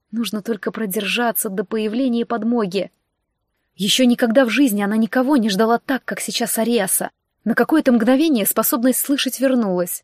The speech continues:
и она узнала принесённый ветром голос Туана. "Заклинательнице удалось сбежать! Зачистку оставляю на солдат!" "Она сбежала от тебя?" Насмешливый голос. "Уверен, что ты..."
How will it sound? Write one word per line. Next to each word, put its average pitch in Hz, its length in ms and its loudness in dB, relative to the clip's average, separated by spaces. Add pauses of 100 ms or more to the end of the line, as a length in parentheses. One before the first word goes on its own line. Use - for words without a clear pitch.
(160)
и 208 80 -6
она 208 200 -2
узнала 214 440 0
принесённый 214 580 0
ветром 247 360 0
голос 226 340 0
Туана. 190 500 -2 (300)
"Заклинательнице 220 1000 2
удалось 233 380 6
сбежать! 190 540 4 (340)
Зачистку 220 560 2
оставляю 233 460 4
на 233 60 2
солдат!" 226 520 4 (560)
"Она 196 300 -2
сбежала 226 540 6
от 220 100 4
тебя?" 247 420 4 (600)
Насмешливый 202 600 -2
голос. 190 460 0 (220)
"Уверен, 240 500 4
что - 260 2
ты..." 311 300 2